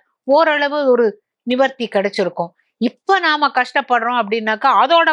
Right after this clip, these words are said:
பாக்கியை அனுபவிச்சிட்டோம்னாக்க, இறைவன் நம்மளுக்கு முழுமையாக அருள் புரிவான்.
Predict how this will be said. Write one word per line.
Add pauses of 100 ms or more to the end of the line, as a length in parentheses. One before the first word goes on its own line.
பாக்கியை (100)
அனுபவிச்சிட்டோம்னாக்க, (560)
இறைவன்
நம்மளுக்கு
முழுமையாக
அருள்
புரிவான்.